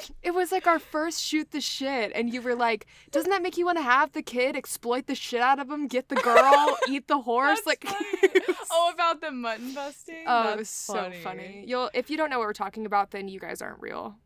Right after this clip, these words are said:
Speaker 1: Yeah,
Speaker 2: So.
Speaker 1: we need to, we need just, like, fans to do a fan edit and do the funniest
Speaker 2: <laughs>
Speaker 1: Hannah You're Yelling moments.
Speaker 2: Compilation. <laughs>
Speaker 1: Well, we're not there yet, you guys, and that's what we're, we're talking about that today.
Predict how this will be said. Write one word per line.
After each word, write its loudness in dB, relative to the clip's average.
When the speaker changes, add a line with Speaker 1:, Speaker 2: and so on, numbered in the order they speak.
Speaker 1:
Yeah, -4
Speaker 2:
So. -4
Speaker 1:
we 4
need 0
to, -10
we -4
need -4
just, -10
like, -6
fans -6
to -12
do -6
a -8
fan -4
edit 0
and -8
do -8
the -8
funniest -8
Speaker 2:
<laughs> -8
Speaker 1:
Hannah -10
You're -4
Yelling -2
moments. 6
Speaker 2:
Compilation. 0
<laughs> -18
Speaker 1:
Well, -6
we're -2
not -4
there 0
yet, -6
you -12
guys, -8
and -8
that's -2
what -6
we're, -6
we're -6
talking -4
about -4
that -4
today. -8